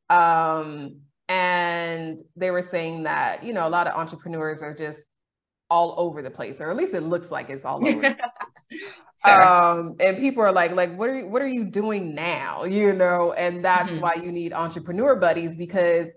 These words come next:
Speaker 1: they're in that same mind frame of, "Yo,
Speaker 2: Right.
Speaker 1: I'm about to pivot this way.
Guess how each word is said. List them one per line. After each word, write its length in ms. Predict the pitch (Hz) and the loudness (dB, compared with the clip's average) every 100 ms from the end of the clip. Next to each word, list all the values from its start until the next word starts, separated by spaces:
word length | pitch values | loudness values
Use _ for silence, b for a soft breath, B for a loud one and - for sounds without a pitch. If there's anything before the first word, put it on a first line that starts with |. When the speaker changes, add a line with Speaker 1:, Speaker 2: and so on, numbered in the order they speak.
| _ | _
Speaker 1:
they're 240 | 170 190 | -4 0
in 80 | 185 | 2
that 180 | 170 156 | 0 0
same 220 | 185 175 | -2 0
mind 320 | 170 208 208 | 0 0 -2
frame 320 | 202 175 170 165 | -2 -2 -2 -4
of, 220 | 151 147 - - | -4 -4 -8 -2
"Yo, 80 | 143 | 2
Speaker 2:
Right. 300 | 139 131 - - | 4 2 -4 -8
Speaker 1:
I'm 60 | 175 | -2
about 160 | 180 175 | -2 -2
to 80 | |
pivot 380 | 170 208 190 175 | -4 -2 -2 -4
this 200 | 185 180 | -6 -4
way. 520 | 185 175 170 175 170 | -2 0 2 0 -2